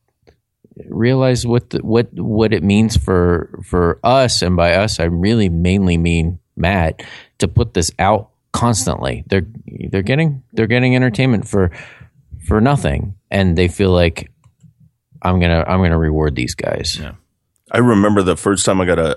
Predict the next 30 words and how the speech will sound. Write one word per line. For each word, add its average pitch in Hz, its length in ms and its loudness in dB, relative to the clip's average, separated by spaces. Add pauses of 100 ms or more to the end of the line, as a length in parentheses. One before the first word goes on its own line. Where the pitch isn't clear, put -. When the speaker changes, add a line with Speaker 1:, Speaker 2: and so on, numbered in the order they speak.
Speaker 3:
a 78 40 -8
text 90 340 -2
from 85 180 -2
Matt 90 260 0
saying, 80 400 -2 (540)
"This 104 160 -2
is 113 60 -4
the 104 80 -2
first 101 360 0
time 92 300 0 (100)
I 98 140 2
haven't 92 240 2
had 90 220 0
to 95 60 -6
pay 90 240 0
out 90 140 0
of 85 140 -6
pocket 87 460 0
Speaker 2:
<laughs> 151 100 -4
Speaker 3:
for, 87 260 0
Speaker 2:
Yep. 90 120 -4 (160)
Speaker 3:
for, 90 360 0
uh, 87 200 0
server, 98 640 0
uh, 87 300 0 (200)
um, 82 380 -2 (440)
uh, 82 140 -2
Speaker 2:
For - 80 -
Speaker 3:
whatchamacallit?" 110 60 -2
Speaker 2:
hosting. 98 480 0